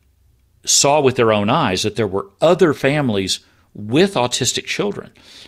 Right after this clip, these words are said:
and saw them being embraced and welcomed and even in some way involved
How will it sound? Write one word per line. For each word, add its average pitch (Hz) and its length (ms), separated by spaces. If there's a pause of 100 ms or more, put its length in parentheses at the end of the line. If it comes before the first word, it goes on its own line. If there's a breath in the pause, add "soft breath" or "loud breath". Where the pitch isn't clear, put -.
and 117 140
saw 143 320
them 123 260
being 113 340
embraced 101 640
and 95 140
welcomed 107 480
and 104 120
even 131 260
in 101 120
some 131 280
way 113 220
involved 104 920